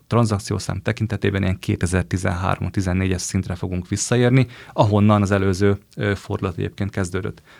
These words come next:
Tehát tranzakciószám tekintetében visszaérünk, visszamegyünk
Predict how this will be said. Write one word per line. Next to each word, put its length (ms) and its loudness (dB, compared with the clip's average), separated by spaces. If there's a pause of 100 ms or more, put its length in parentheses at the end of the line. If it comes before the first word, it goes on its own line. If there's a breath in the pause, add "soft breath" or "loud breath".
Tehát 180 -10
tranzakciószám 680 -2
tekintetében 720 -2
visszaérünk, 540 -4
visszamegyünk 580 -2